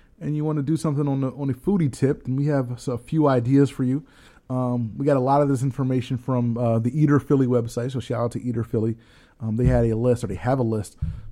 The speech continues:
of some of the best things for Mother's Day when it comes to food. And, uh, we picked out some of our favorites, and we found some other, um, Mother's Day ideas as well. So we're just gonna run down the list and, and see what you guys think about these, these things. Um,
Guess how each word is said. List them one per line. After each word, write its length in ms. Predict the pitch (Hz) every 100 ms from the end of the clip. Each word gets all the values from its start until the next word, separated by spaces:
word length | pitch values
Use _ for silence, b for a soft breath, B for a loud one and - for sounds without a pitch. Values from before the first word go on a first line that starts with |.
| -
of 120 | - 113
some 180 | 135
of 80 | 127
the 180 | 120 120 -
best 540 | 107 127 131 - - _ -
things 380 | - 120 120 120 -
for 240 | - 131
Mother's 400 | 120 120 120 113
Day 260 | 113 110 113
when 120 | 113
it 80 | 104
comes 240 | - 123 -
to 100 | 101
food. 360 | - 143 123
And, 160 | 110 113 B B B B
uh, 160 | 127 123
we 100 | 147
picked 240 | 156 185
out 140 | 165 151
some 120 | 156
of 60 | 135
our 120 | 135
favorites, 380 | - 131 139 131
and 100 | 120
we 100 | 120 - _
found 180 | 135 120
some 100 | 123
other, 300 | 123 123 123 B B B -
um, 320 | 123 120 107 110
Mother's 300 | 131 123 117
Day 120 | 123
ideas 420 | 110 104 113 104
as 120 | 95
well. 240 | 107 123 110
So 120 | 160
we're 60 |
just 100 | 220
gonna 140 | 262 190
run 140 | 143
down 140 | 135 123
the 60 |
list 220 | 104 131 -
and, 100 | 127
and 180 | - 120
see 160 | - 117
what 180 | 107 -
you 80 |
guys 220 | 113 98 -
think 240 | 113 - b b b b -
about 240 | 101 104
these, 240 | 104 107 98
these 180 | 117 107
things. 400 | - 107 131 131
Um, 360 | 131 120 117 107